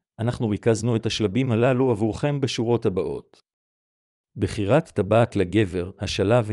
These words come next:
אחד. בשלב הראשון עליכם לבחון אם לגבר הנבחר יש כבר טבעות קיימות.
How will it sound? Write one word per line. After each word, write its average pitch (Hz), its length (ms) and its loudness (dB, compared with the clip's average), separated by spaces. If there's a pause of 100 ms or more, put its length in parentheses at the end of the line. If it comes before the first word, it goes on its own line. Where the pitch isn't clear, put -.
(100)
אחד. 73 320 -8 (1120)
בשלב 110 460 0
הראשון 123 380 0
עליכם 110 400 0
לבחון 117 440 -2
אם 113 140 0
לגבר 110 420 0
הנבחר 101 480 0
יש 127 200 0
כבר 117 240 0
טבעות 101 460 0
קיימות. 90 720 -4